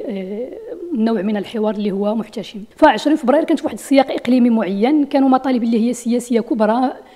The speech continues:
عنوانها الملكية البرلمانية، وما كانوش أحكام بالعشرين سنة، آه، من عش-، بين، يعني من سنة إلى عشرين سنة. فإلا جينا نهضروا على الأحكام ديال الريف، هي أحكام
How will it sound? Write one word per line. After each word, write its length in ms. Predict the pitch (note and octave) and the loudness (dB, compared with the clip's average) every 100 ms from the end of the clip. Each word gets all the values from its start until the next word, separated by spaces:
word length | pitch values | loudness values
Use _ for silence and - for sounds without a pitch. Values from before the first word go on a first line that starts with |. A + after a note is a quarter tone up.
| - - | -20 -8
عنوانها 420 | - B3 B3+ B3 A3 | 0 4 6 6 4
الملكية 400 | A3+ A3 A3+ A3 | 2 0 0 0
البرلمانية، 680 | G#3 G#3+ G#3 G3+ G#3 D4+ - - _ _ _ _ _ | 2 2 2 0 0 -2 -4 -14 _ _ _ _ _
وما 120 | D#4+ D4 | 0 4
كانوش 340 | C4+ D4 E4 | 6 6 2
أحكام 560 | F#4 - - B3+ D#4 G#3+ | -6 -6 2 4 4 2
بالعشرين 480 | A#3+ E3 - A#3+ | -2 -4 -2 -2
سنة، 360 | A#3+ A3+ A3 C4 - - - - D#4 | -2 -2 -2 -4 -8 -20 -20 -12 0
آه، 520 | A3+ G#3 G3+ G#3 D4+ - F3 D#3+ F#4 | 4 4 4 2 -6 -12 -12 -8 -2
من 260 | A3 G#3+ F3+ | 0 0 -4
عش-، 160 | G#3 | -8
بين، 380 | G3 B3 A3 G#3+ | -2 0 0 -2
يعني 400 | C#4 C#4+ F3 F#3+ | -4 -6 -4 -2
من 240 | A3 A3+ | 0 0
سنة 320 | G3+ B3+ A3+ B3+ | -2 -2 2 2
إلى 180 | A#3 | 0
عشرين 280 | G3+ - G#3 | -2 -4 -6
سنة. 280 | G3+ G3 F3 - - - - - _ _ | -6 -10 -14 -16 -20 -20 -20 -20 _ _
فإلا 760 | - - B3 B3 E4+ E4+ B3 D4+ | -6 4 6 6 4 2 6 6
جينا 220 | A#3 D4+ | 6 2
نهضروا 200 | A#3 C4 | 4 2
على 80 | B3 | 0
الأحكام 380 | D4+ - C#4 A#3+ | -2 0 2 4
ديال 180 | B3 | 4
الريف، 300 | A#3+ D4+ F#4+ | 4 2 0
هي 120 | B3 - | -2 -4
أحكام 600 | - B3+ A#3 G#3+ A#3 | -4 -2 0 0 -4